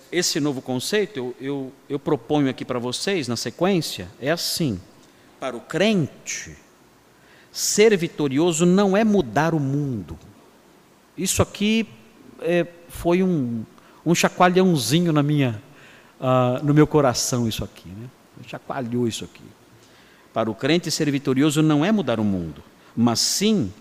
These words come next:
não deixar-se mudar por ele. Isso é ser vitorioso.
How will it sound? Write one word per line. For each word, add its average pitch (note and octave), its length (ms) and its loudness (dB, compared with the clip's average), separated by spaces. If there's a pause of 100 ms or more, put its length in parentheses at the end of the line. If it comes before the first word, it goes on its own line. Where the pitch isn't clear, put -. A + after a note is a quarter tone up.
(480)
não C3+ 420 6
deixar-se C#3 880 0
mudar C3+ 640 2
por D#3 340 -2
ele. F#2+ 520 -6 (1200)
Isso G3 320 0
é - 40 0
ser G#2+ 200 -4
vitorioso. F2 640 -10